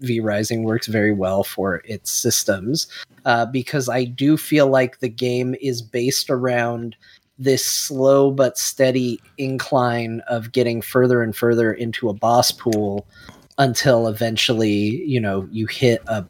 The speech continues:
a bump where it's like, "Okay, I have to, I have to either really learn this boss or really build my character around this boss, potentially get help." Um, but I think, you know, I talked a little bit about it last week where everything in V Rising kind of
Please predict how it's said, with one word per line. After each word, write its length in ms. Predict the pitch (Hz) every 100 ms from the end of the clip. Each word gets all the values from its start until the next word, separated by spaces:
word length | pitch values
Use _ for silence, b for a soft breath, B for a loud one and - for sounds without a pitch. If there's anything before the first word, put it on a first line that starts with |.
| _
a 60 | 117
bump 420 | 104 110 110 104 -
where 160 | - 113
it's 200 | 104 -
like, 280 | 113 101 -
"Okay, 460 | 117 - 104 92 92
I 100 | 101
have 280 | 107 107 -
to, 340 | - 101 98 95 B B - _ -
I 40 | 120
have 140 | 127
to 100 | 135
either 200 | 131 120
really 340 | 117 156 175
learn 240 | 165 165 156
this 160 | 147
boss 440 | - 139 135 135 -
or 60 | 113
really 340 | 120 127 120 - _
build 320 | 156 147 135
my 160 | 139 127
character 420 | - 131 127 131
around 280 | 127 123 123
this 160 | 120
boss, 540 | - 120 117 113 - - _ _ _
potentially 440 | 180 202 202 175
get 240 | 147 143
help." 360 | - 127 117 - _ - _ _ -
Um, 440 | 123 120 113 127 _
but 80 | 165
I 100 | 156
think, 360 | 170 196 190 180 - -
you 140 | - 175
know, 100 | 156
I 80 |
talked 280 | 156 180 185
a 20 | 175
little 200 | 175 165
bit 140 | 165
about 240 | 143 143
it 100 | 135
last 360 | 123 139 147 -
week 220 | 139 123
where 300 | - 123 117
everything 360 | 147 143 175 180
in 140 | 165
V 200 | 135 131
Rising 680 | 135 123 120 127 123 117 107
kind 220 | 101 131
of 80 | 131